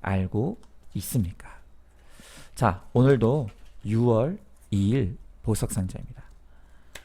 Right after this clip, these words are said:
사람이 잘나서 순종하라는 것이 아닙니다. 집에서는 아버지의 권위, 교회에서는 목사와 전도사, 목자의 영적 질서가 지켜져야 사탄이 틈타지 않습니다.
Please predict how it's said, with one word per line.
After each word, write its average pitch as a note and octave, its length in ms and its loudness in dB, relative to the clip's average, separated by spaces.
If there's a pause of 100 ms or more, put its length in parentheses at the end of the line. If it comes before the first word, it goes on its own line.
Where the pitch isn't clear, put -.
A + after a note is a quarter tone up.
(300)
사람이 E3 400 8
잘나서 C3+ 480 4
순종하라는 C3 560 2
것이 G#2+ 200 -2
아닙니다. G2 440 -6 (580)
집에서는 A#2+ 540 4
아버지의 G2+ 520 0
권위, F#2+ 320 -4 (460)
교회에서는 B2+ 640 6
목사와 A2+ 460 2
전도사, G2+ 560 -2 (580)
목자의 C#3 760 4
영적 A#2 560 0
질서가 A2+ 440 0
지켜져야 G#2+ 680 -6 (460)
사탄이 D#3 720 0 (400)
틈타지 E3 680 0 (560)
않습니다. F#2 680 -4